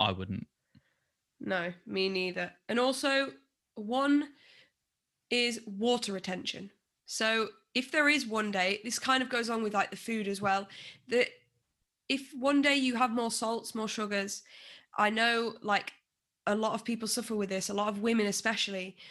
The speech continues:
Speaker 2: we hold a lot more water, so you might feel puffy the next day.
Speaker 1: Mm-hmm.
Speaker 2: Like, I, I, this is something that I experience. Um, I tend to hold a lot of water if I have more sugars, more,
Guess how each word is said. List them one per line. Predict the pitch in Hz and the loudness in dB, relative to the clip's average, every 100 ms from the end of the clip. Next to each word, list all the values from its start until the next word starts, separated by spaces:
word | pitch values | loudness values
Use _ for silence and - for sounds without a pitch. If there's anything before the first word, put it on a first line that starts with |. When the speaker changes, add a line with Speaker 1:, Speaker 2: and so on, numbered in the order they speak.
| - _ - | -20 _ -4
Speaker 2:
we | 220 | -2
hold | - 247 285 - - | 2 4 4 2 0
a | |
lot | 233 - | 0 2
more | 226 214 | 2 2
water, | 226 226 196 185 | 2 0 0 -4
so | 190 | 0
you | 202 | 4
might | 208 240 - | 6 6 2
feel | 247 | -4
puffy | 226 226 226 226 | -4 -6 -4 -2
the | 185 185 | -2 -2
next | - - | -4 -4
day. | 185 165 175 _ - | -4 -4 -6 _ 2
Speaker 1:
Mm-hmm. | 110 113 113 | 4 6 4
Speaker 2:
Like, | 123 - | 2 4
I, | 226 233 240 240 - 202 | 4 6 4 0 0 2
I, | 220 - | 2 2
this | 240 | -4
is | 262 | 0
something | 285 269 - 233 | 0 0 2 2
that | 214 | 4
I | 220 226 | 4 4
experience. | 220 196 - 196 185 180 214 - - - - - _ - | 4 0 -4 -2 -2 -2 -4 -6 -10 -10 -20 -20 _ 2
Um, | 214 214 208 - _ _ _ - - | 4 4 2 -8 _ _ _ -10 2
I | 214 | 2
tend | 214 220 220 | 2 -2 -2
to | 202 | -2
hold | 220 214 | 0 0
a | |
lot | 208 190 | 2 0
of | 190 | -2
water | 196 208 196 208 196 | 0 2 2 0 -2
if | 190 | -2
I | 185 | -2
have | 180 175 | -2 0
more | 185 180 | -2 -2
sugars, | - 190 190 185 | -2 -2 -2 -2
more, | 190 180 180 175 | -2 0 0 -2